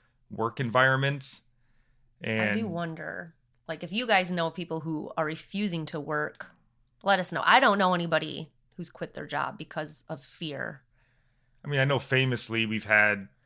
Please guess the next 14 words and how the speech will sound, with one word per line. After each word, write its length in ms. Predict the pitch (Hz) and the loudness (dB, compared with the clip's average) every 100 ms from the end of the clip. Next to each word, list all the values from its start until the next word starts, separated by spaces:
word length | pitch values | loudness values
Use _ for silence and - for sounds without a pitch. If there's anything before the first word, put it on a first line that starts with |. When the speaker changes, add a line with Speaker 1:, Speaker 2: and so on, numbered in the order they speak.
| _ _ _ _ | _ _ _ _
Speaker 1:
the 80 | - | -14
teachers' 540 | - 135 135 113 90 | -6 -4 -4 -4 -4
unions 440 | 104 104 101 98 - | -4 -2 -2 -6 -8
and 80 | |
stuff 300 | 98 - 101 | -6 -2 -4
throughout 320 | - 104 101 101 | -4 -4 -2 -4
the 80 | |
country 480 | - 110 104 104 104 | -6 -6 -6 -6 -6
that 160 | 98 95 | -2 -2
have, 180 | 98 95 _ _ _ _ _ _ _ | -2 -6 _ _ _ _ _ _ _
you 100 | - | -8
know, 240 | 98 95 104 - | -6 -6 -10 -12
almost 400 | - 113 104 - | -8 -4 -6 -8
protested 840 | - 110 107 113 107 - 104 104 | -6 -4 0 0 0 -2 -4 -4